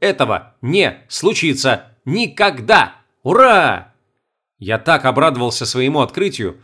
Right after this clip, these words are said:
что сделал огромное окно высотой в полблока вдоль всех стен своего форта. Конечно, лишь после того, как избавился от ребёнка-зомби. Остаток ночи я провёл, охотясь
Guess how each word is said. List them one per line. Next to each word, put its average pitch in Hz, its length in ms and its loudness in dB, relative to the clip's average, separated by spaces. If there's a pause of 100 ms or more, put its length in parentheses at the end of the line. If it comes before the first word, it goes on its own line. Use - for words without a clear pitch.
(180)
что - 200 -6
сделал 139 540 2
огромное 185 720 0
окно 180 260 -2
высотой 139 420 -2
в - 80 -12
полблока 151 680 0 (140)
вдоль 139 260 -2
всех 220 340 -2
стен 190 300 0
своего 131 380 0
форта. 135 560 -4 (500)
Конечно, 127 580 -4
лишь 131 280 -2
после 127 300 -4
того, 151 200 -2
как 139 160 -4
избавился 123 540 -2
от 110 100 -8
ребёнка-зомби. 117 760 -4 (680)
Остаток 156 500 0
ночи 196 260 -2
я 151 100 2
провёл, 143 440 0 (140)
охотясь 170 580 -2